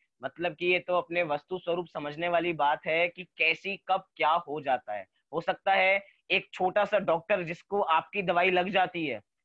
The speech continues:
और एक बड़ा डॉक्टर जिसकी दवाई नहीं लगती है, एक जिसको कोई अपनी गली में कुछ समझता नहीं है, जो बहुत छोटा सा है, उसकी दवाई हमें लग जाती है, और बड़े से बड़ा जिसके अंदर हम हजार रुपए खर्च करते हैं, उसके बाद भी उसकी दवाई नहीं लगती। अब आप बताओ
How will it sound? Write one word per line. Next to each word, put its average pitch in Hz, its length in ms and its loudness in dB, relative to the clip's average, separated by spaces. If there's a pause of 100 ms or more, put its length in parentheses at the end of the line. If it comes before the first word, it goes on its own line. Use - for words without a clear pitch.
(140)
और 190 200 4
एक 180 220 0
बड़ा 196 240 4
डॉक्टर 190 340 0
जिसकी 165 260 -4
दवाई 139 260 2
नहीं 160 160 0
लगती 202 320 -2
है, 196 180 0 (800)
एक 202 240 0
जिसको 202 300 -2
कोई 220 240 2
अपनी 214 260 0
गली 190 240 0
में 208 120 0
कुछ 208 160 -10
समझता 180 440 -2
नहीं 196 240 -2
है, 196 140 2
जो 185 140 -6
बहुत 185 260 0
छोटा 185 320 -2
सा 185 180 0
है, 185 340 2 (280)
उसकी 254 260 -2
दवाई 240 260 4
हमें 240 200 4
लग 214 180 2
जाती 156 340 0
है, 104 120 -8 (360)
और 214 140 2
बड़े 240 280 0
से 254 160 -2
बड़ा 208 200 2
जिसके 196 300 -6
अंदर 214 260 0
हम 208 120 -2
हजार 196 340 0
रुपए 214 240 -2
खर्च 190 240 -2
करते 180 240 -4
हैं, 190 40 -2
उसके 185 220 -8
बाद 156 220 0
भी 165 100 -6
उसकी 185 220 -8
दवाई 156 260 0
नहीं 151 100 -8
लगती। 143 260 -12
अब 185 180 0
आप 196 140 2
बताओ 175 380 0